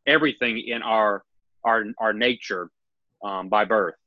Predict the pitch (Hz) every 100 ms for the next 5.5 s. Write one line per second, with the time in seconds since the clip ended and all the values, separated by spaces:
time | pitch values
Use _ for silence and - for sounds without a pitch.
0 | _ 107 101 98 139 156 156 156 127 147
1 | 170 196 165 139 160 156 147 151 127 -
2 | - 139 - _ 113 113 143 151 135 120
3 | - 117 104 - _ _ 104 139 180 139
4 | 110 110 104 104 - _ _ _ _ _
5 | 107 113 110 107 107